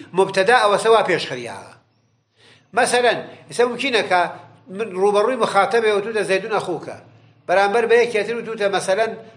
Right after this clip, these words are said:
عمرو أخوك، آه، أخوك عمرو. إذا با هر زيد نوي. إجا باوا بمعياري أو يكتو اللي وا زيد كرب مبتدأ وتو زيد أخوك. إيش اللي رشة عمر كي با مبتدأ.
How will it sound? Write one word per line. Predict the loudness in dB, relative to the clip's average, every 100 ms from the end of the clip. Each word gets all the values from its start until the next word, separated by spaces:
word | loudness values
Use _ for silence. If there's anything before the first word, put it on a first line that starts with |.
| _
عمرو | 0 4 4 2
أخوك، | -2 -4 -10 -10
آه، | -8 -6 -2 -2
أخوك | 0 0 0
عمرو. | 0 0 -2 -10 -14 -20 -20 -20 -20 -20 -14
إذا | -2 2
با | 2
هر | 2 2
زيد | 0 0 -2
نوي. | -4 -8 -16 -20 -20 -20 -20 -20 -14 -6
إجا | 0 2
باوا | 4 4 4 0 -10 -20 -20 -16 -2
بمعياري | 2 2 2 2 2 2 2
أو | 2
يكتو | 0 -2 -2
اللي | 0 2
وا | 2 2
زيد | 0 0 -2
كرب | -4 -2 0
مبتدأ | 0 -2 -2 2 2
وتو | 2 0
زيد | -2 -2 -4
أخوك. | -4 -4 -2
إيش | -2 -2
اللي | 0 0
رشة | 0 0
عمر | 0 0 0
كي | -2 -2
با | -2 -4 -8 -14
مبتدأ. | -14 -12 -14 -18